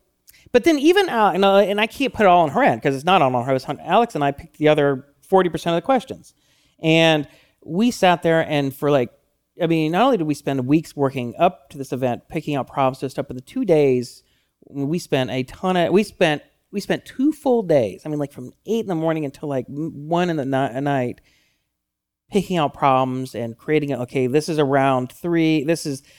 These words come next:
third heat of the qualifying round of individual. Okay, I think we have the right problems, variants, the right level of difficulty."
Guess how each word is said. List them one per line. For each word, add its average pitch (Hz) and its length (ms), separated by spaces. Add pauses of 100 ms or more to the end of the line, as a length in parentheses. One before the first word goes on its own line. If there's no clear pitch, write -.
(160)
third 175 280
heat 160 520
of 127 80
the 127 60
qualifying 160 560
round 143 420
of 127 80
individual. 147 640
Okay, 143 300
I 123 60
think 143 180
we 143 80
have 143 100
the 135 80
right 135 300 (540)
problems, 139 480
variants, 139 560
the 135 60
right 131 160
level 139 120
of 131 60
difficulty." 143 500